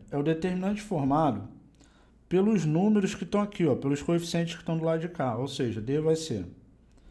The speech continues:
primeira linha, primeira coluna, dois, cinco e três, tá vendo? Dois, cinco e três.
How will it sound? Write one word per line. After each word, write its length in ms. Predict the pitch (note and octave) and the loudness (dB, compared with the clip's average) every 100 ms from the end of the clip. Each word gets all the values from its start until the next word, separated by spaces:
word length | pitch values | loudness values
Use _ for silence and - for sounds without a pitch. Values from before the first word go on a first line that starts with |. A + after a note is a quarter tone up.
| - - - | -20 -20 -12
primeira 340 | C3+ C#3+ E3+ F3 | -2 2 6 6
linha, 240 | C#3+ A#2+ | 4 0
primeira 340 | A#2 C3 D#3 | 0 0 0
coluna, 380 | E3+ E3+ C3+ G#2+ | 0 2 2 0
dois, 680 | G#2 C3 D3 F#3+ G#3+ - - - _ _ _ _ - - - - - - | 0 4 6 4 0 -8 -16 -20 _ _ _ _ -20 -20 -20 -20 -20 -20
cinco 480 | - - C#3+ C#3+ | -10 -2 -2 0
e 40 | F3 | -4
três, 300 | D3 G#2+ G#2 | -2 -4 -4
tá 80 | A#2 | -2
vendo? 220 | C#3 C#3 | 0 2
Dois, 320 | B2+ C#3+ C#3+ | 2 0 0
cinco 220 | D3+ C#3+ | -4 -6
e 40 | - | -6
três. 380 | G#2 D2+ - | -10 -10 -16